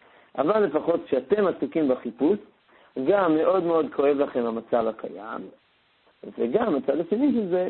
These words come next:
שמאוד מאוד ברור לכם, או לפחות לדמיון שלכם, שאם אתם תמצאו עבודה, חייכם ישתנו לטובה.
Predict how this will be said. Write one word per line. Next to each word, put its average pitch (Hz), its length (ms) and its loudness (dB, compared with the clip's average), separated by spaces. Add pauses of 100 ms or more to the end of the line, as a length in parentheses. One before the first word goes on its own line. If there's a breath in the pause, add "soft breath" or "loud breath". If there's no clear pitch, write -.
שמאוד 190 460 0
מאוד 185 280 2
ברור 226 300 2
לכם, 160 360 0 (580)
או 123 60 0
לפחות 117 360 -2
לדמיון 214 460 2
שלכם, 180 380 0 (500 soft breath)
שאם 165 360 2
אתם 117 220 -4
תמצאו 131 440 0
עבודה, 196 320 2 (480)
חייכם 160 460 0 (120)
ישתנו 135 560 -2
לטובה. 123 420 -2